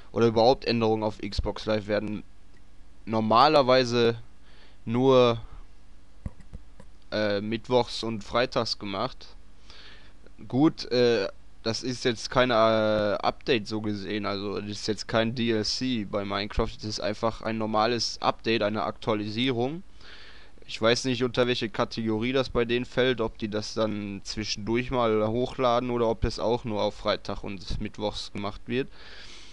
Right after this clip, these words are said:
Deswegen bin ich mir da jetzt auch nicht so sicher, aber ich gehe mal davon aus, dass es so ist mit Mittwoch und Freitag. Deswegen der zwölfte kann es sein oder halt nächste Woche Mittwoch oder Freitag.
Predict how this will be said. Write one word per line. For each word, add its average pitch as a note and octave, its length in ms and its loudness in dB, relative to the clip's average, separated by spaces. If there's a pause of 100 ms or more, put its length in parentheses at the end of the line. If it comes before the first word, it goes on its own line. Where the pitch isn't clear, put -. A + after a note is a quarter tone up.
(400)
Deswegen A2 640 2
bin A2+ 140 0
ich A2 100 -6
mir A2+ 80 0
da G#2+ 80 2
jetzt G#2 160 -2
auch G#2+ 80 -2
nicht G2+ 180 -6
so G2 80 -8
sicher, A2+ 340 2
aber G#2 200 2
ich G#2 180 -6
gehe A2 140 -2
mal G#2+ 120 0
davon F#2+ 340 -4
aus, A2 260 0
dass G#2+ 140 -4
es G2 120 -8
so G#2+ 160 -4
ist G#2+ 220 -4
mit G2+ 160 -8
Mittwoch G#2 400 -6
und G#2+ 100 -6
Freitag. A2 520 -2 (160)
Deswegen G#2+ 640 -2 (340)
der - 140 -6
zwölfte A#2+ 640 0 (880)
kann G#2 180 -2
es G2+ 160 -4
sein G2+ 300 2
oder G2+ 240 -2
halt G2 200 -4
nächste G2+ 320 -6
Woche F#2+ 280 -2
Mittwoch - 380 -8
oder - 240 -4 (240)
Freitag. - 580 -8